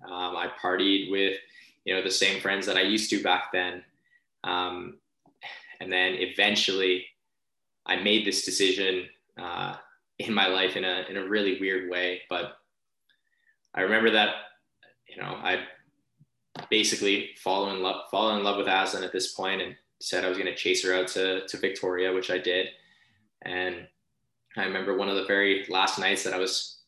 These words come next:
back home in Kelowna, and I had a bunch of friends who wanted to say bye to me, um, before I disappeared for a while. And it was a random Tuesday, and they had all come by, and they had, you know, bought a,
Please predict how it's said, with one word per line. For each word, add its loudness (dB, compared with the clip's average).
back 0
home -4
in -8
Kelowna, -4
and -4
I -4
had -2
a -4
bunch -2
of -8
friends 2
who -4
wanted -2
to -2
say 4
bye 6
to 2
me, 0
um, -12
before 0
I 4
disappeared 0
for -4
a -4
while. 0
And -4
it -14
was -6
a -2
random 6
Tuesday, 4
and -4
they -6
had -6
all -2
come -6
by, 4
and 0
they 2
had, 0
you -8
know, -8
bought 0
a, 2